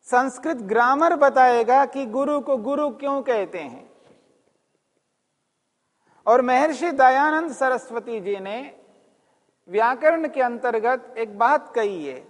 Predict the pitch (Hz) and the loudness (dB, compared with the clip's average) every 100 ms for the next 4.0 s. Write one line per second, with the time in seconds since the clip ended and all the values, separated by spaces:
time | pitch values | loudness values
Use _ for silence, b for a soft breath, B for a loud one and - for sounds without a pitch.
0 | - 185 180 165 247 330 330 - 262 214 | -4 -4 -4 -4 -4 -2 -4 -4 -4 -2
1 | 214 240 - 220 247 220 190 208 - - | -2 -2 -4 -2 2 2 0 -4 -8 -14
2 | 226 214 185 175 254 285 - 220 185 190 | -8 -8 -8 -6 -4 -4 -4 -6 -6 -10
3 | 202 185 196 - - 226 - 165 135 117 | -8 -2 -2 -2 -6 -6 -6 -12 -12 -18